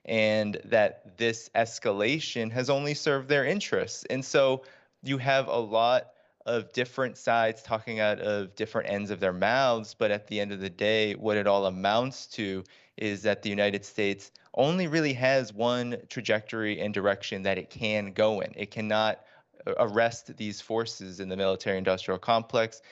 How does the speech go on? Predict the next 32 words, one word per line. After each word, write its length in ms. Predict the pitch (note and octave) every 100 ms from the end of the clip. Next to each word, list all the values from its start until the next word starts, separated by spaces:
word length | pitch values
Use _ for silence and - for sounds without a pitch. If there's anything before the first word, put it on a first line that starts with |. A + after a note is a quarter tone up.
| - -
It 140 | G2
cannot 480 | G2+ G2+ A#2+ A#2+ -
arrest 520 | G#2 G2 G#2+ A2 - -
these 240 | G2+ F#2
big 320 | - G2+ F#2
banks. 440 | - F#2+ G#2 G#2 - - - _
What 220 | G#2 F#2+
they 200 | - A2+
want 400 | A#2 G#2 G#2+ A2
is 180 | - G2
to 160 | - F#2+
scale 540 | - - - G#2+ A2+ -
up 300 | G2+ G#2 -
and 140 | G2+ F2+
maximize 680 | F#2+ G#2 - G2+ G2 F#2+ -
their 220 | G2 G#2
profits 560 | - G2+ G2+ - A2 G2
at 140 | F#2
the 80 | G2
expense 400 | - - G2 G2+
of 100 | F2+
everyone 580 | - G2 A2 A#2 G#2+ G#2
else, 320 | G2+ A2+ B2
and 180 | G2 G2
they 140 | G#2+
will 180 | G#2+ A2+
justify 680 | G#2 G2+ G#2+ - A2+ A2 A2
it 200 | A2+ -
by 220 | G2+ - -
any 320 | G#2 A2 G#2+
means 320 | G#2 G#2 G2+
necessary. 640 | G#2+ A2 A#2 - - -